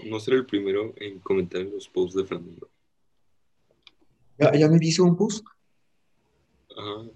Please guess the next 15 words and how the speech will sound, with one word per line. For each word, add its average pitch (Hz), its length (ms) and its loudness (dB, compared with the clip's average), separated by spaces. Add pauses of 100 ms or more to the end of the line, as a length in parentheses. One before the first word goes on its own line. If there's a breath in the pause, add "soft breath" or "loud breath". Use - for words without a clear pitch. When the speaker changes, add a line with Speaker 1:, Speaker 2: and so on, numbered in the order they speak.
(2500)
Speaker 1:
Ey, 104 480 4 (100)
ey, 120 340 8 (520)
posteó 127 340 4
algo 226 300 2
y 110 120 0
ni 101 180 2
te, 95 260 0
y 107 100 -4
ni 101 160 -8
te 90 160 -6
ha 87 80 -6
contestado, 87 580 -12
bro. - 200 -18 (140)
O - 60 -20
sea, - 220 -16